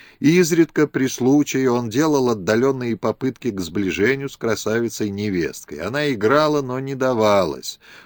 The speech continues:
Он все более и более отдалялся от Софьи. Та бесилась. Елена затаилась и, испытывая головокружение, ждала того, что она чувствовала, уже шло.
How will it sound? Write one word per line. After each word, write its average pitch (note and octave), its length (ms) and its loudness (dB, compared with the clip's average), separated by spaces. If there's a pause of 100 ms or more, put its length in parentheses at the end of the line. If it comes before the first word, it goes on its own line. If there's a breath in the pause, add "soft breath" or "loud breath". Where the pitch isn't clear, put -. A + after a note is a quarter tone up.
Он A2 160 -4
все C3+ 180 2
более D3 380 2
и C#3+ 40 2
более C3 400 2
отдалялся G#2+ 680 -2
от B2 80 -8
Софьи. D2+ 680 -8 (280 soft breath)
Та F#2+ 200 0
бесилась. D2 800 -8
Елена D3 440 -2
затаилась A#2 800 -2
и, G#2+ 120 -2
испытывая B2+ 600 -2
головокружение, G2 960 -2
ждала G#2 460 0
того, G#2 400 -2
что A2 220 -6
она G2 180 -6
чувствовала, B2 800 -6 (240 loud breath)
уже F#2 400 -4
шло. B1 580 -14